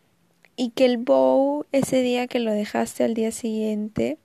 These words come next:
empezó, este, no lo lavaste", me dijo así. "Y ahora tiene un olor fétido y que huele horrible, huele a pichi, que no sé qué, no sé cuánto."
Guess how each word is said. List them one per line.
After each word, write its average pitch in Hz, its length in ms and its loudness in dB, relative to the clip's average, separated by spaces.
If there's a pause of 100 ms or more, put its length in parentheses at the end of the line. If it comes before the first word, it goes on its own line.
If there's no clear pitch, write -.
(340)
empezó, 247 680 -4
este, 226 560 -6
no 254 140 2
lo 320 140 6
lavaste", 226 640 2
me 190 140 -10
dijo 208 220 -14
así. - 160 -20 (680)
"Y 226 520 -4
ahora 233 320 2
tiene 240 220 -4
un 233 60 -4
olor 208 240 -2
fétido 226 640 -2 (440)
y 240 100 -6
que 240 140 0
huele 233 560 2
horrible, 302 560 2
huele 262 240 2
a 117 60 0
pichi, 294 600 -4
que 233 100 -6
no 214 100 -6
sé 220 200 -10 (160)
qué, - 400 0
no - 80 -8
sé - 100 -16
cuánto." - 340 -20